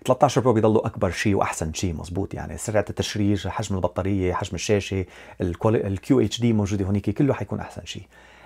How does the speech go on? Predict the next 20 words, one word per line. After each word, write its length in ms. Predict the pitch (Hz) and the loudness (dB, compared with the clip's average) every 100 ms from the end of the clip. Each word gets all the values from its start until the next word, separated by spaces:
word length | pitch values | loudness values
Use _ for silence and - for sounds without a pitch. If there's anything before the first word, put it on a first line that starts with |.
| - | -2
بس 140 | 110 | 0
بين 220 | 117 165 185 | 4 4 4
ثلاثة 260 | 165 - | 2 2
عشر 160 | 151 139 | 0 2
و 40 | |
ثلاثة 220 | 120 - | 2 2
عشر 200 | 117 - | 0 0
لايت 200 | 104 110 | 0 0
عندكم 260 | 104 - 117 | -2 -2 -2
على 60 | 113 | 0
القليلة، 460 | 110 120 113 113 | 2 4 6 4
آه، 180 | - 104 | 2 -2
اختيار 360 | - - 117 110 | -4 -2 2 2
تقدر 300 | - 113 95 | 0 -2 -2
تشوفوا. 340 | - 101 95 | -2 -4 -4
تليفون 380 | 87 95 113 107 | -6 -2 2 2
الحجم 380 | 101 143 139 135 | 2 0 2 0
صغير 380 | 110 120 127 131 | 2 2 2 0
بس 200 | 92 - | -4 -2
قوي، 340 | 98 95 170 | 0 2 0